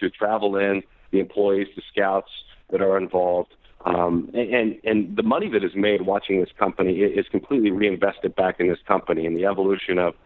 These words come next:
you know, the, the player pages and the website and the technology and the relationships with the technology. Um, so, so yes,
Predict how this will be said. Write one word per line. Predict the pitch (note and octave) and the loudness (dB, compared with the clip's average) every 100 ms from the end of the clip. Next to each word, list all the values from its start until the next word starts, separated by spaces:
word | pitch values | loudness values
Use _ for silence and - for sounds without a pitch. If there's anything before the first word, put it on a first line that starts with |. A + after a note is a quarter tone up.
| - - - - | -20 -20 -20 -8
you | E2+ | -2
know, | F2 F2 E2 | 0 0 0
the, | F2 D#2 C#2+ | 0 0 -2
the | F#2 | -4
player | - F#2+ F#2 | 0 0 0
pages | F#2+ F2 F2 F#2 | 0 -4 -2 -2
and | F2 | 0
the | |
website | E2 F2+ - - F2+ | 2 0 -2 -2 -2
and | E2+ | -2
the | F2+ | -4
technology | - F2+ F2+ F2+ F#2 F#2 | -2 -2 0 0 -2 -2
and | F2+ | -2
the | F2+ | 0
relationships | F#2 F#2 F#2+ F2+ - E2+ | 0 0 -2 -4 -2 -2
with | F2 F2 | 0 -2
the | E2+ | -2
technology. | - F2 - F2 E2+ F2 - E2+ - - - _ - | -2 -2 0 -2 0 -2 -2 -4 -4 -20 -20 _ -4
Um, | F2+ E2+ E2+ - - - | -2 0 -2 -6 -18 -8
so, | - A#2 F2 - | 0 0 0 -6
so | B2+ | -2
yes, | A2+ B2 G#2+ | 0 0 -2